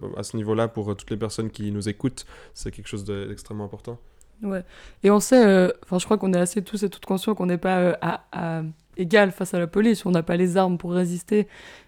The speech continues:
Speaker 2: mais on a co-, on a quand même cette envie de résistance, on est en train de... Enfin, bah, pas envie de se détacher de la lutte qu'on est en train de faire, on est en train de crier haut et fort qu'on est en train de... Ouais, de, de, de tout casser pour le futur, on est en train de,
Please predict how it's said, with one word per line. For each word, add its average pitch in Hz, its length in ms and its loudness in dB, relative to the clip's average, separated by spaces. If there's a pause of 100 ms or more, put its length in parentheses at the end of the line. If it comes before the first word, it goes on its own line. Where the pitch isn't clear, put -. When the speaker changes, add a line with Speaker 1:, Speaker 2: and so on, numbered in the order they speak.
(120)
Speaker 2:
mais 190 140 4
on 185 120 6
a 190 120 6
co-, 220 180 0
on 202 100 4
a 202 80 6
quand 233 160 8
même 233 260 8
cette 208 200 2
envie 220 160 4
de 214 60 4
résistance, 233 540 4
on 202 100 2
est - 20 2
en 185 80 2
train 214 180 0
de... 185 280 2 (340)
Enfin, 190 160 -4
bah, 180 240 -2
pas 226 80 6
envie 240 220 6
de - 20 -6
se - 80 0
détacher 214 400 2
de 226 60 2
la 208 80 4
lutte 214 160 0
qu'on 208 100 0
est 202 40 4
en 190 60 0
train 196 140 -4
de 196 80 -2
faire, 247 180 6
on 190 40 4
est 185 40 0
en 175 40 -2
train 190 140 -6
de 190 100 -4
crier 220 220 -2
haut 220 180 4
et 214 80 2
fort 226 260 0
qu'on 180 220 0
est 175 40 0
en 175 40 -2
train 190 200 -4
de... 170 220 -4 (480)
Ouais, 180 160 -4 (240)
de, 180 120 -6
de, - 280 -16 (100)
de - 60 -8
tout 208 300 -8
casser 240 380 4
pour 202 160 2
le 196 100 2
futur, 233 440 0
on 190 120 2
est - 20 0
en 175 40 0
train 196 200 0
de, 180 160 0